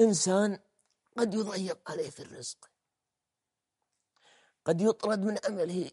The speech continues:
بسبب، ممكن يذكر هذه الآية: "ومن يتق الله يجعل له مخرجاً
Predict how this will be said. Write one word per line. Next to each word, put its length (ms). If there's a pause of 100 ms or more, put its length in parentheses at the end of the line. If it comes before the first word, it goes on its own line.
(300)
بسبب، 520 (1500)
ممكن 360
يذكر 280
هذه 320
الآية: 360
"ومن 440
يتق 600
الله 300 (680)
يجعل 400
له 140
مخرجاً 460